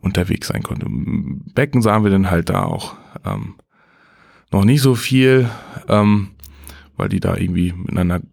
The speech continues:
gequatscht haben. Und dann sind wir halt ins Becken rein und siehe da, wir hören Musik.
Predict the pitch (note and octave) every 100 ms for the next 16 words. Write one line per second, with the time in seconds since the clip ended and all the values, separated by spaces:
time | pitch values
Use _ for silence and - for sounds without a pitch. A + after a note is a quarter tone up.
0 | - - G2 D#3+ D#3+ - A#2+ A#2 A#2 A2+
1 | - - - - G2 G2+ G2 F#2 D#2 D#2
2 | - B1+ D#2+ D#2+ F#2 G#2 G2 F2 E2 D#2
3 | E2 E2+ E2+ E2 D#2+ D#2+ D#2+ F2 F2 F2+
4 | F#2 - -